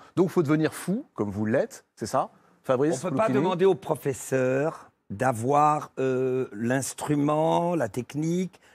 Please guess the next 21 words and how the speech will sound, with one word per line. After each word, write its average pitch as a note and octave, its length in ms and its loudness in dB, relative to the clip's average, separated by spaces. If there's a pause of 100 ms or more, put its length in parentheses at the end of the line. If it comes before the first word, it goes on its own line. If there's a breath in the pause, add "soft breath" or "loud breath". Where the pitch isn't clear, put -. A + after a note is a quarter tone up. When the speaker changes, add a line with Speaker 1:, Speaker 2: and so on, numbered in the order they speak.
(120)
Speaker 2:
la A#2 340 2
névrose C#3 760 2
depuis A#2+ 320 -10
quarante B2 500 -2
ans D#3+ 220 0
à C3+ 100 -2
essayer A#2 360 -6
de G#2 40 -12
trouver B2+ 520 -4 (340 loud breath)
les G#2+ 120 -2
silences, D#3+ 1120 0
les G#2 180 -4
rythmes. E3+ 560 2 (420 loud breath)
On B2+ 80 -4
peut D3 140 -8
pas G#3 180 2
leur D#3+ 180 4
demander D#3+ 380 2
d'être D#3+ 240 0
des C#3 100 -2
comédiens. A#2+ 680 0